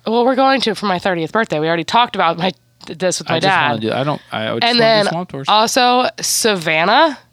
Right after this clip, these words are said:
Speaker 1: Georgia is super fucking creepy. And Charleston, South Carolina.
Speaker 2: I took you to my creepiest city. Uh,
Speaker 1: Randolph?
Speaker 2: remember when we went to the ghost town in Randolph?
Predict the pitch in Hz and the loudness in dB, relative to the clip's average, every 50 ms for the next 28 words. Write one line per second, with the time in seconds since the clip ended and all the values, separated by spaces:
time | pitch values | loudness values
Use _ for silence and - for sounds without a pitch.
0 | _ _ _ _ _ _ - - - 196 196 202 208 277 285 294 311 269 220 - | _ _ _ _ _ _ -10 -4 0 0 0 2 2 2 2 2 2 0 -2 -2
1 | - 202 208 202 190 170 180 - - - - - - - 220 226 240 240 - 196 | 0 0 2 2 0 -2 -6 -10 -8 -6 -2 -2 0 2 2 2 2 2 0 0
2 | 170 160 - - - - - - 185 165 151 147 160 143 135 - 127 117 117 120 | -2 -2 -2 -6 -14 -18 -14 -12 -12 -10 -6 -4 -4 -4 -4 -6 -8 -8 -10 -16
3 | _ _ - - - - - - - 208 214 214 214 214 214 - 220 202 185 190 | _ _ -20 -20 -20 -20 -12 -6 -2 0 0 2 2 0 0 0 0 2 0 0
4 | - - 202 180 170 180 170 - - 160 143 135 131 135 - - _ _ _ _ | 0 -4 -6 -4 -2 -4 -4 -2 -2 -2 -2 -2 -2 -4 -8 -12 _ _ _ _
5 | _ _ _ _ _ _ _ _ _ _ _ _ _ _ - - 160 214 - - | _ _ _ _ _ _ _ _ _ _ _ _ _ _ -4 -2 -2 -2 0 0
6 | 226 262 - - 180 156 135 - - 147 143 139 131 123 127 156 175 - 139 120 | -2 -2 -2 -4 -4 -4 -4 -4 -4 -4 -2 -2 -2 -2 -2 -2 -2 -4 -8 -8
7 | 95 - 101 98 98 - 98 90 92 113 113 - - - - - _ _ _ _ | -8 -8 -8 -8 -8 -8 -10 -10 -10 -12 -14 -18 -20 -20 -20 -20 _ _ _ _
8 | _ _ - - - 127 120 120 117 113 113 110 104 95 - - - - 190 170 | _ _ -16 -8 -4 -2 0 0 0 0 0 -2 -2 -4 -6 -8 -6 -4 -2 0
9 | 160 170 196 220 233 247 240 - - - - - _ _ _ _ _ _ _ - | 0 0 0 0 -2 -2 -4 -6 -12 -20 -20 -20 _ _ _ _ _ _ _ -14
10 | - 135 139 156 170 185 190 180 165 170 170 - - - 131 131 127 135 - 175 | -8 -6 -4 -4 -2 -2 -2 -2 -4 -4 -6 -8 -12 -8 -4 -4 -4 -4 -4 -6
11 | 165 180 196 196 _ _ _ _ _ _ _ _ _ - 143 127 120 117 120 123 | -6 -6 -8 -12 _ _ _ _ _ _ _ _ _ -12 -8 -6 -4 -4 -4 -4
12 | 139 160 185 - _ | -4 -6 -6 -8 _